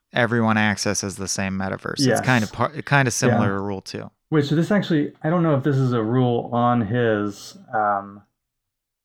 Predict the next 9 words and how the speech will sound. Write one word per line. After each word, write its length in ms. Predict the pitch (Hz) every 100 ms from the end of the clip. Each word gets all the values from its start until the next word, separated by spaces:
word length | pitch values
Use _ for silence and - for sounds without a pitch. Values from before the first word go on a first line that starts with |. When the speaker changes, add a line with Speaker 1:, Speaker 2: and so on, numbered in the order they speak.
| _ _ _ _ _ _ -
Speaker 2:
it's 160 | 135
kind 160 | - 147
of 60 | 127
implied 560 | 110 - 123 113 117
by 160 | 123 127
this, 240 | 123 127
but 120 | - 123
I'll 100 | 120
just 300 | 113 -